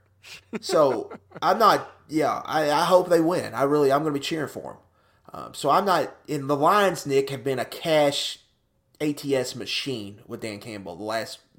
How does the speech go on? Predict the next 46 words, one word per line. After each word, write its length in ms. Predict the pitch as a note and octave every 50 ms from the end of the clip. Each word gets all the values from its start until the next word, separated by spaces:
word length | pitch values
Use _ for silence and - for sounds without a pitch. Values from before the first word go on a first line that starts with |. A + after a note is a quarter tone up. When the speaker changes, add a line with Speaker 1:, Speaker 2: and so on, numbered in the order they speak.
| - _ _ _ D3
Speaker 1:
really 200 | D#3 D3+ C3+ A#2+
year 340 | A#2 A2 A#2+ B2 C3 C3 A#2+
and 80 | G#2+
a 80 | G2 F2
half. 480 | A#2+ B2 A2 G2 - - - - - _ _ _ _ _ _ _ _ _ _ _ -
Um, 300 | - G#2 F#2+ F#2 - - _ -
their 100 | C3 B2+
record, 260 | B2+ C3+ C3+ B2+ A#2
I 60 | A2+ A2+
don't 100 | A#2 A#2
have 100 | B2 -
the 40 | -
top 100 | A#2+ A2+
of 40 | F#2
my 60 | A2
head, 180 | A2+ A#2+ A2+ G2+
but 100 | G2+ G2+
it's 160 | G2+ - -
really, 240 | A#2+ A2+ A2+ A2 G#2
really 220 | G2+ G#2 G#2 G#2
good. 260 | G#2+ G#2+ G#2+ F#2+ E2+
So 160 | - - G2 A#2
I'm 180 | D#3 F3+ G3
not 320 | G3 F3 D#3 C#3 - - - - _ _ _ _ _ _ _ _
going 240 | - C#3+ D3+ D#3 C#3+
against 300 | B2+ A#2+ C#3+ C#3+ - -
them, 260 | - D#3+ D#3+ E3+ D3+ -
but 420 | - C3 C3 C#3+ - - - - _
they 100 | - B2
do 160 | A#2 C#3 D3
have, 340 | C#3 D3 C3+ - - - - - _ _ _ _
the 280 | - C3 - A2+ B2+ A#2+
Rams 300 | A#2+ C3 C#3+ D3 C#3 C#3
got 140 | C#3 C#3
the 80 | C#3+ C#3
better 180 | B2 C#3 A#2+ A#2+
quarterback, 480 | - - C#3 C3 A#2+ A2 G#2+ - -
so 100 | - - G2+
that 220 | A2 A#2+ B2 -
would 140 | B2+ B2+ B2+
scare 320 | - - C3+ B2+ B2+ A2
me 200 | G2+ G2 G#2 A2 _ _ -
in 180 | G#2+ B2 A#2+
this 180 | A#2 A2+ - -
game. 320 | - A#2 G#2 G2+ C3 - _ _ _ _ _ _ _ _ _ _ _ _ _ _ -
Um, 360 | - F#2+ D#2+ B1+ C2+ C2+ -